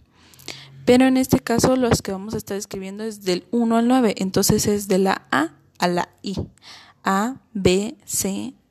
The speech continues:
D, E, F, G, H e I. Esos son los números del uno al nueve.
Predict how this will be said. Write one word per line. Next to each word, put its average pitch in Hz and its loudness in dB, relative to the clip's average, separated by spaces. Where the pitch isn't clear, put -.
D, 202 -2
E, 233 -2
F, - 0
G, - -4
H - 0
e 190 0
I. 175 -4
Esos 240 6
son 226 4
los 208 -4
números 262 -2
del 196 -4
uno 208 -6
al 208 -2
nueve. 185 -2